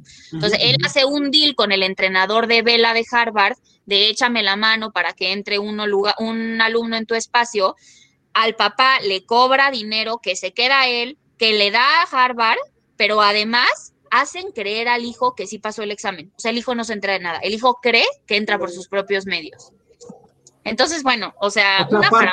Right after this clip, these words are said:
Speaker 1: faramaya.
Speaker 2: todo,
Speaker 1: Una
Speaker 2: mareado.
Speaker 1: faramaya, o sea,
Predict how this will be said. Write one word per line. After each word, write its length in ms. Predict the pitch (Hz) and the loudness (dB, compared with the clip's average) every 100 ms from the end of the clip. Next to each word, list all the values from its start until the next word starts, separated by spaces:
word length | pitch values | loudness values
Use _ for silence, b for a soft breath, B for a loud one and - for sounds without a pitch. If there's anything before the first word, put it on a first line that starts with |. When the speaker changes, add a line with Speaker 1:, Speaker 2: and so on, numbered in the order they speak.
| 262 | 4
Speaker 1:
faramaya. 220 | 220 202 | 4 4
Speaker 2:
todo, 240 | 226 226 240 | 2 0 0
Speaker 1:
Una 100 | 214 | 2
Speaker 2:
mareado. 420 | 185 202 220 466 | 4 6 6 2
Speaker 1:
faramaya, 640 | - 254 220 247 226 202 269 | 2 2 0 0 0 2 0
o 40 | |
sea, 340 | 247 233 254 | 2 2 2